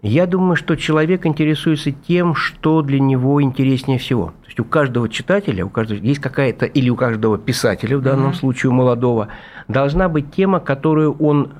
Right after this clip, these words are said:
Speaker 1: которой он сам интересуется больше, чем другими темами, и которую он, наверное, знает лучше, чем другие. Потому что писать, мы сейчас говорим о, и о писании, и о чтении, да?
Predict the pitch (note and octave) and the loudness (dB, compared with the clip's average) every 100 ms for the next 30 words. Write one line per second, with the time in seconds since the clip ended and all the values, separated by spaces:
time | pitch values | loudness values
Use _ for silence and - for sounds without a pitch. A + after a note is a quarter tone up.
0 | - _ _ _ B2+ B2 D3 C#3 B2+ C#3 | -20 _ _ _ -6 0 2 2 2 0
1 | B2 A2 A#2+ A2 C3 G2+ - G2+ G#2+ F#2+ | 0 0 -2 0 -2 -2 -4 -2 0 0
2 | - - G#2 G2 G#2 G2 F2+ G#2+ A2+ E3 | -6 -4 -2 -2 -2 -2 -2 0 0 0
3 | A3 - - - - B2 C3 F3+ F#3 F3+ | -4 -14 -20 -8 -6 -2 0 2 4 4
4 | D3+ D3 D3+ D#3+ D#3 C#3 D3+ C#3 A#2+ A2 | 4 2 2 2 2 2 2 2 -2 -6
5 | G2 - - F#2+ F2 G#2 G2+ D#2 C#2+ _ | -6 -10 -6 -6 -4 -4 -4 -6 -10 _
6 | _ - - - _ A#2+ C#3+ D3 D#3+ D3+ | _ -20 -20 -20 _ -2 -2 0 2 2
7 | D3 - - E3 - A#3 A#3 D3 D#3 C#3 | 0 -6 -6 -4 0 0 0 -2 0 0
8 | D#3 D3 D3 C3+ D3 C#3+ - C#3+ C#3+ C3+ | 2 2 0 2 2 0 0 2 4 2
9 | - - - _ - C3+ - A3+ A#3 E3 | 0 -10 -20 _ -4 -2 2 2 4 2
10 | G#2 F#2+ - C#3+ D#3+ D#3 - - C#3 F#2 | 0 -4 -4 2 2 0 -6 -2 0 0
11 | D#2+ D#2 C3 F#3 | -2 -2 0 0